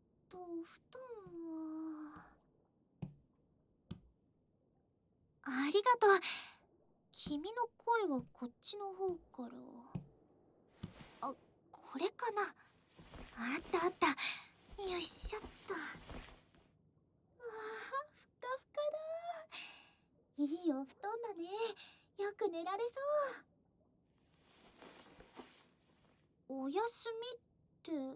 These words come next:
ねえ、もう寝ちゃうの？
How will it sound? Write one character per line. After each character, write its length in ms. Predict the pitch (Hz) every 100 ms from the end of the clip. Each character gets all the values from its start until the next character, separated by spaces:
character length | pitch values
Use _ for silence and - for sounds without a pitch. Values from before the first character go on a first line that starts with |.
| 151 - _ _ _ _ 277
ね 280 | 269 269
え、 800 | 294 285 262 - - - _ _
も 80 | 330 349 605 523
う 20 |
寝 140 | 320 302
ち 140 | -
ゃ 60 | 349
う 120 | 339
の？ 260 | 254 294